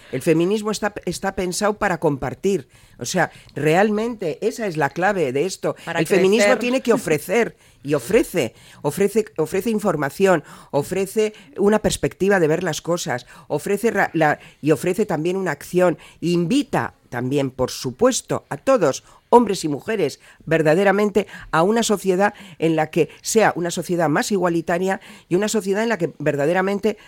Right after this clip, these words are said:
Speaker 1: podamos vivir mucho mejor. Esa es la idea de, en todo momento, de lo que es. T-, o-, otras cosas, pues serán otras cosas, pero la idea principal realmente es esta, y yo creo que desde ahí hay que trabajar, como muy bien has dicho, Koldo,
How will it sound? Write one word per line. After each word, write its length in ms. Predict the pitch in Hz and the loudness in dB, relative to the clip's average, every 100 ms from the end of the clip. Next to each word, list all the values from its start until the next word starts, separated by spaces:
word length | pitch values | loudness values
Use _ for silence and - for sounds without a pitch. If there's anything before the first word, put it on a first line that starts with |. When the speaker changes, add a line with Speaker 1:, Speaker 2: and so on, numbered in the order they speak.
| - | -6
Speaker 1:
podamos 360 | 151 196 254 185 | -2 0 0 0
vivir 320 | 175 233 - _ _ | -2 -2 -6 _ _
mucho 400 | - 165 262 - | -6 -2 -2 -2
mejor. 420 | 247 143 214 269 - _ _ - | -4 -4 -2 -4 -6 _ _ -4
Esa 340 | 247 - 262 | -4 -2 -2
es 160 | 196 190 | -2 -2
la 140 | 160 | 0
idea 300 | 143 156 202 | 0 2 0
de, 140 | 151 143 | 0 -2
en 80 | 143 | -4
todo 200 | 175 160 | -6 -6
momento, 460 | 139 147 170 170 - - - | -6 -6 -6 -6 -8 -14 -8
de 120 | - 151 | 2 4
lo 140 | 143 | 4
que 120 | 156 | 4
es. 140 | 170 - _ - | 0 0 _ -18
T-, 80 | - - | -10 -6
o-, 240 | - - | -4 -2
otras 300 | 240 254 233 | -2 -2 -6
cosas, 420 | 285 330 226 - - - | -6 -4 -4 -4 -10 -10
pues 140 | - 143 | -6 -4
serán 220 | 143 170 | 0 0
otras 280 | 156 123 123 | -2 -6 -8
cosas, 360 | 135 120 107 - - - | -8 -6 -10 -12 -16 -4
pero 160 | 139 | 0
la 100 | 139 | 4
idea 280 | 147 208 233 | 4 4 2
principal 640 | 180 170 156 160 147 254 226 | 0 -2 0 -2 0 -2 0
realmente 680 | 156 175 180 196 190 196 - 170 | 0 0 -2 -4 -6 -8 -10 -14
es 200 | - 202 | -8 -4
esta, 360 | 208 226 - 147 - 170 - | -4 -4 -4 -6 -8 -20 -8
y 80 | 147 | -2
yo 100 | 170 | 2
creo 180 | 214 214 | 4 4
que 220 | 196 - _ _ - | 2 -2 _ _ -2
desde 420 | 151 147 123 143 | 4 6 6 4
ahí 200 | 180 262 | 4 4
hay 100 | 160 | 2
que 100 | 160 | 0
trabajar, 420 | 156 147 147 196 - _ | -4 -4 -2 -4 -6 _
como 240 | 143 135 | -8 -4
muy 180 | 135 202 | 0 0
bien 180 | 202 185 | 0 -4
has 100 | 170 | -6
dicho, 240 | 170 165 | -10 -10
Koldo, 420 | 156 170 160 165 | -6 -6 -4 -6